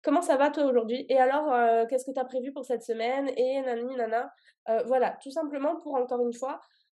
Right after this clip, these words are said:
engager, euh, créer, voir si le feeling y passe avec la personne. Et c'est ce qui va faire en sorte aussi que la personne, bah,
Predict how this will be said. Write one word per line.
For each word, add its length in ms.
engager, 960
euh, 160
créer, 400
voir 220
si 140
le 100
feeling 340
y 60
passe 240
avec 180
la 80
personne. 580
Et 80
c'est 120
ce 60
qui 80
va 120
faire 180
en 100
sorte 260
aussi 220
que 100
la 120
personne, 400
bah, 160